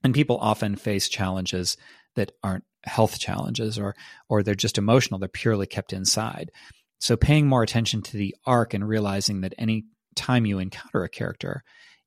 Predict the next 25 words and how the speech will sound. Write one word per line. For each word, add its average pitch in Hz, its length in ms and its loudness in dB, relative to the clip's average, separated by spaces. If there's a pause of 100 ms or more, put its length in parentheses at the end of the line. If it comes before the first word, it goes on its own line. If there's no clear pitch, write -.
it's 120 220 0
going 117 280 0
to - 100 -8
be 101 320 -2
at 104 120 -4
a 98 60 -2
certain 107 400 0
point 95 420 -2
within 95 300 -2
the 92 120 -6
arc 110 360 -2 (400)
and 113 280 0
not 123 280 2
necessarily 113 1080 0 (540)
the 101 80 -2
point 101 340 0
at 101 140 -6
which 98 280 -2
you 101 220 -2
can 95 200 -6
label 95 380 -2
them 90 320 -8
with 98 220 -6
a 98 80 -6
stereotype. - 800 -6